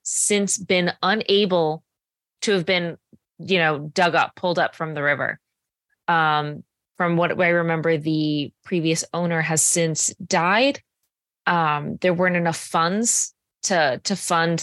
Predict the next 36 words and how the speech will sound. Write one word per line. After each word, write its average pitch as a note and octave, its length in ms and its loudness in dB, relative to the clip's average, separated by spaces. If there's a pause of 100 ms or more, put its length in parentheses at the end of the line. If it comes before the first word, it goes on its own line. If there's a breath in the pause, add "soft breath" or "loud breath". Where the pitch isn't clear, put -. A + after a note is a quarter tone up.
the, D3+ 360 2 (320)
you E3+ 120 -4
know, D3+ 240 0
excavation D#3+ 720 0
of D3 240 -2
the D#3+ 80 0
crane. D3+ 440 -4 (880 loud breath)
Um, D#3+ 540 2
but G3+ 100 2
I G3+ 120 4
did C4 340 0
learn, C4+ 460 2
small A3 500 0
update, D#3 540 -2 (560)
that F3 400 0
they're F3+ 400 2
not F#3+ 600 -4
currently D3+ 640 -6 (460)
seeking E3 640 0
to D#3+ 140 -2
pull E3 300 0
up - 220 -2
the E3 100 -2
crane D3+ 420 -2 (480 soft breath)
because G3 400 2
birds G3 520 0
have F3+ 320 -4
continued G#3 600 0
to G3+ 100 0
nest. D#3+ 280 2
And F#3+ 80 -2
I G3 60 2
think A3 180 -4
we B3 120 0
talked G#3 320 -4
about D#3+ 400 2